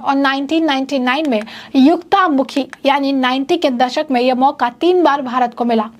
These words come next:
वहीं साल दो हज़ार में प्रियंका चोपड़ा, दो हज़ार सत्रह में मानुषी चिल्लर ने मिस वर्ल्ड की प्रतियोगिता जीती। वहीं इस बार भी भारत ने कमर कस ली है। तैयारी पूरी है, न सिर्फ मेजबानी की बल्कि इस बार भी ताज अपने सिर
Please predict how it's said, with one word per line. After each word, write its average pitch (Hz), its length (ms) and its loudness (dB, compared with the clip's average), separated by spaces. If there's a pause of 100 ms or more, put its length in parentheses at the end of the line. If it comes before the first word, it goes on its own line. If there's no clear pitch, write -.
(420)
वहीं 294 140 4
साल 370 300 2
दो 392 80 4
हज़ार 359 400 2
में 262 200 0
प्रियंका 302 400 0
चोपड़ा, 302 460 0 (360)
दो 254 80 2
हज़ार 262 260 2
सत्रह 269 400 0
में 277 240 0 (280)
मानुषी 359 440 0
चिल्लर 302 400 0
ने 247 200 -2
मिस 269 220 -2
वर्ल्ड 285 260 2
की 285 120 -6
प्रतियोगिता 254 680 0
जीती। 226 360 -6 (500)
वहीं 277 160 4
इस 254 100 0
बार 302 260 2
भी 359 120 2
भारत 302 440 -2
ने 247 160 -2
कमर 285 280 0
कस 285 280 -4
ली 302 120 2
है। - 140 -10 (160)
तैयारी 262 400 2
पूरी 294 480 2
है, 294 260 2 (300)
न 311 160 0
सिर्फ 320 200 0
मेजबानी 294 600 2
की 320 260 0
बल्कि 269 320 0
इस 254 120 -2
बार 294 260 2
भी 262 140 -4
ताज 269 340 -2
अपने 269 240 -4
सिर 262 320 0